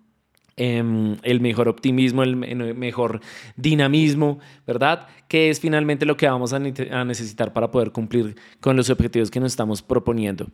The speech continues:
Si tú quieres empezar a crear una mentalidad de acero, si quieres empezar a cumplir metas, si quieres empre-, empezar a cumplir, eh, objetivos, vas a necesitar que tu cuerpo, que tu cabeza, que tu mente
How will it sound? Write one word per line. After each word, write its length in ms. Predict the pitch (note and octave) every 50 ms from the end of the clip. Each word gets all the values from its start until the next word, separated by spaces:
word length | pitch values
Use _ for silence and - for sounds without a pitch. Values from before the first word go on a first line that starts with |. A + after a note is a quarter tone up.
| _ _ - _ _
Si 240 | - - - C3+ C3
tú 540 | C3 - - E3 D#3 C3 A2+ G2+ - - _
quieres 480 | - - - E3+ E3 D#3 D3 B2 A2 A2+
empezar 380 | B2 A2+ - A#2+ A2+ C#3+ C3
a 60 | B2 -
crear 280 | - C3 B2 A#2+ A#2+
una 120 | B2 B2 B2
mentalidad 520 | C3+ C#3+ C#3 C#3+ C#3 C#3 C3+ B2+ B2 A#2
de 100 | A2 A#2+
acero, 340 | A2+ - B2+ C3+ B2+ A2+ G2 - - - - -
si 120 | - -
quieres 220 | B2+ - C#3 C3 C3
empezar 340 | C#3+ C#3 D3+ D3+ C3 C#3 B2
a 40 |
cumplir 380 | A#2 C#3 C#3+ C3+ C#3 C3 B2+ A#2
metas, 440 | B2 C3+ C#3 C3+ - A#2 A2 - - - - -
si 160 | - - C#3
quieres 240 | C3+ D3 C#3+ C#3 C3+
empre-, 480 | D3 C#3+ C#3+ D#3 D3+ D3+ - - D3 C#3
empezar 400 | C3+ C3 C#3 C3+ A#2+ - B2 A#2+
a 60 | A#2+
cumplir, 500 | - D3+ D3 C3+ - C3 B2+ B2 A#2 A2+ - - - _ -
eh, 260 | - C#3+ C#3+ C3 C#3 -
objetivos, 720 | D#3 C#3 - - C#3 B2+ - - E3+ F#3 G3+ G#3+ G#3 - - - _ _
vas 440 | - C3 C3 C#3+ D3+ D#3+ D3+ - - -
a 120 | D3+ C#3+
necesitar 760 | C#3+ C#3 B2 C3 A#2+ B2 A2+ - - B2+ B2 A#2 G#2+ G#2 -
que 120 | - B2
tu 220 | - - - A#2 -
cuerpo, 400 | - D3+ D3+ C3+ - - A#2+ G#2+
que 140 | - A#2
tu 120 | - - A2+
cabeza, 580 | - A#2+ G#2+ A2+ B2 C3+ C#3 B2+ A2+ A#2 F#2+ -
que 100 | - A2
tu 140 | - - A#2+
mente 500 | A#2+ B2+ C#3 D3 D3+ D3 E3+ G#3 G#3